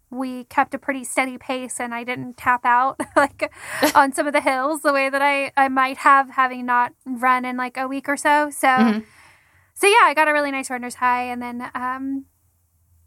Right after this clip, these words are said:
Speaker 1: yeah, it was just kinda fun. It's like, if you, if you are feeling a little stuck and you need a new trail and you don't wanna find one, just rerun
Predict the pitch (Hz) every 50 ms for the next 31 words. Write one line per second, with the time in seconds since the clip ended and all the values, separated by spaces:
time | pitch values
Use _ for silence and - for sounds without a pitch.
0 | _ _ 302 302 466 523 381 349 330 381 - - 427 381 359 - 339 269 262 277
1 | 269 339 320 - 294 277 311 277 330 370 403 403 370 - - 320 359 320 - _
2 | _ - - 285 277 320 349 359 359 349 - - 349 330 330 330 320 320 311 294
3 | 285 277 294 302 - - - 269 254 247 - _ - - - 262 254 254 262 254
4 | 254 277 285 294 302 277 262 262 262 269 269 - - - 247 240 240 240 240 247
5 | 240 - 262 247 254 247 247 254 277 285 269 269 262 254 254 254 254 247 247 _
6 | _ _ _ _ _ - 254 247 247 247 247 233 247 240 240 254 254 240 - 320
7 | 320 - - - _ 294 349 392 381 285 285 320 339 339 330 339 349 339 349